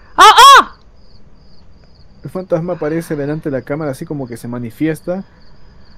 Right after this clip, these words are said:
Speaker 2: y, y mira hacia la cámara o, o hacia el jugador,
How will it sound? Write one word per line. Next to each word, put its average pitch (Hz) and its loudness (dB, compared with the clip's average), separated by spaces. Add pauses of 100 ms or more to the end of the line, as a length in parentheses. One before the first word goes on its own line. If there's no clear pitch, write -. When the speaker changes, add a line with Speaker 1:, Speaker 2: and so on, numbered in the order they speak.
(140)
Speaker 2:
y, 113 -14 (840)
y 131 -12
mira 165 -6
hacia 143 -12
la 117 -14
cámara 131 -10
o, 123 -16
o 117 -14
hacia 123 -14
el 113 -12
jugador, 131 -8